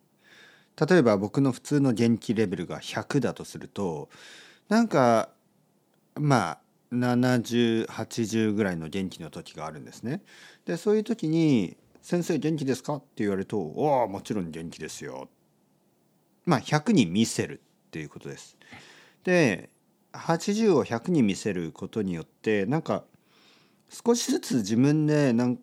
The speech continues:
なんかあの、大丈夫になってくるっていう感じですね。これはあの、笑いの、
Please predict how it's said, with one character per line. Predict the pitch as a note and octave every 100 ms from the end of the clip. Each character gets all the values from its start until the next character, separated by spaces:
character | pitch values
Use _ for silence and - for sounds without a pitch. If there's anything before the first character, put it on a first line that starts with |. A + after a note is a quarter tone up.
| _ -
な | F3+
ん | C#3
か |
あ | G2
の、 | F#2
大 | D#3 G#3
丈 | A3
夫 | A2+
に | F#2
な | A2
っ |
て | - F2
く | E2+
る | -
っ | - _
て | D2+
い | D2
う |
感 | - E2+ D2+
じ | C2
で |
す | -
ね。 | G2+ C#3+ - - - - _
こ | -
れ | G#3
は | G3
あ | F#3
の、 | E3+ D#3 -
笑 | A2 A#2 D#3 F#3+
い |
の、 | F#3 F3+